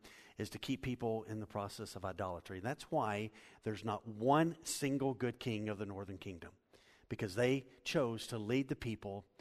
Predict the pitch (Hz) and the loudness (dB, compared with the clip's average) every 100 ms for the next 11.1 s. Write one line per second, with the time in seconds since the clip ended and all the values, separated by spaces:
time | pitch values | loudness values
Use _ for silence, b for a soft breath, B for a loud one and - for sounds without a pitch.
0 | b b 120 95 107 - - 123 127 107 | b b -6 -2 -2 -2 -4 2 2 2
1 | 92 95 - 107 110 98 95 98 101 92 | -2 -8 -10 -10 -8 -6 -6 -6 -8 -8
2 | - - 107 90 - - _ b b b | -10 -6 -4 -4 -8 -20 _ b b b
3 | b - 107 131 175 185 113 139 175 156 | b -8 0 4 6 4 2 6 8 8
4 | 127 113 107 110 107 120 113 87 82 - | 6 4 2 2 2 4 4 0 -8 -20
5 | _ - 127 139 156 165 147 131 123 123 | _ -2 0 2 2 6 8 8 6 0
6 | - B B B B 120 110 110 107 101 | -4 B B B B 0 2 2 0 -2
7 | 117 135 143 139 113 107 101 - 95 117 | 0 2 2 2 2 0 -2 -4 -2 0
8 | 160 160 143 131 131 127 135 127 113 113 | 0 0 0 2 2 4 2 2 2 4
9 | 131 135 127 131 127 - 123 131 135 127 | 2 -2 -4 -6 -4 0 2 2 0 0
10 | 139 139 120 120 123 123 120 101 101 92 | 0 0 0 0 0 2 0 2 0 0
11 | 87 | -4